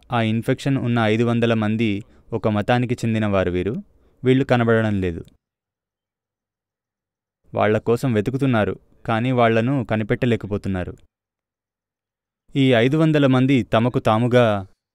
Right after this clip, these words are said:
బహుశా ఒక లక్ష మంది లేదా రెండు లక్షల మందికి ఈ వ్యాధి వ్యాప్తి చేయవచ్చు వచ్చే నెల, రెండు నెలల్లో.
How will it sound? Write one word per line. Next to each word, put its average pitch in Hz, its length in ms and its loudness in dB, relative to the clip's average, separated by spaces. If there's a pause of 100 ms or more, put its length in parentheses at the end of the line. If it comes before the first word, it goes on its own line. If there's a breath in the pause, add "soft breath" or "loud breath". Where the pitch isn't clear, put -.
(1500)
బహుశా 120 600 2
ఒక 117 260 -2
లక్ష 110 320 0
మంది 127 440 0
లేదా 117 320 2
రెండు 110 220 2
లక్షల 120 300 0
మందికి 120 380 -2
ఈ 110 200 0
వ్యాధి 107 360 2
వ్యాప్తి 104 460 -2
చేయవచ్చు 98 460 -2 (260)
వచ్చే 113 300 0
నెల, 107 220 0
రెండు 101 200 -2
నెలల్లో. 101 440 -2